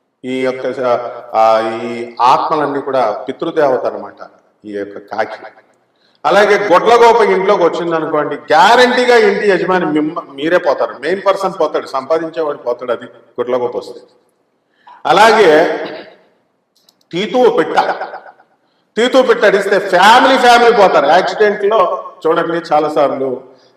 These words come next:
ఒక పెళ్లికి వెళుతూ యాక్సిడెంట్ అవుతుంది. అందుకని మనం చాలా పెద్ద గొప్పోళ్ళుగా, చాలా ధైర్యస్తులుగా, మనకు మనమే చాలా మేధావులుగా ఫీల్ అయిపోతుంటాం. గట్టిగా జ్వరం వస్తే "అమ్మే"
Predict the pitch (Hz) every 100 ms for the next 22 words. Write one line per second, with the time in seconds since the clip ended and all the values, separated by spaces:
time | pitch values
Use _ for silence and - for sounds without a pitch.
0 | _ 131 - - 151 165 156 139 - 131
1 | 113 - - - 123 123 131 135 120 110
2 | 117 90 - _ _ _ _ _ _ _
3 | - 180 196 175 170 165 170 180 185 156
4 | - 151 139 131 135 127 123 123 127 156
5 | 170 165 - 127 131 139 - 131 123 123
6 | - - - - 131 139 139 139 156 156
7 | 147 151 175 143 131 170 185 196 190 180
8 | 175 156 147 139 131 127 117 117 113 147
9 | 147 160 180 151 151 160 156 160 160 156
10 | 156